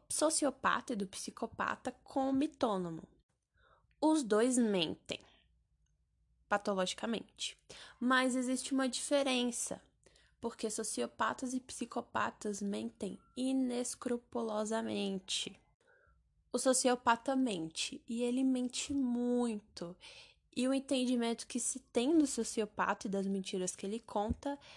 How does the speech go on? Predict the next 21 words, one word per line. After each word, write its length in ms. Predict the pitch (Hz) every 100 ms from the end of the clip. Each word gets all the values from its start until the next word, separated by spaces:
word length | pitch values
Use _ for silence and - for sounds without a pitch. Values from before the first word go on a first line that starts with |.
| - -
é 140 | 240
que 580 | 240 - 247 254 269 - _
é 140 | - 247
pra 260 | - 294
fazer 400 | 285 311 277 220
ele 240 | 214 233 240
chegar 460 | - 269 190 185
em 80 | 190
algum 320 | 220 202 190
objetivo. 800 | 180 185 190 240 - 214 160 185 - _ _ _ _ _ _ -
Seja 540 | - - 240 240 233 220
isso 360 | 214 - 220
pra 200 | - 208
machucar 480 | 190 185 - - 160
alguém, 640 | 165 175 226 233 226 214
seja 340 | 208 220 202 202
isso 220 | 196 -
pra 160 | 196
conseguir 640 | 190 - 269 269 - 208 226
alguma 280 | 220 190 180
coisa, 800 | - 196 214 220 202 208 202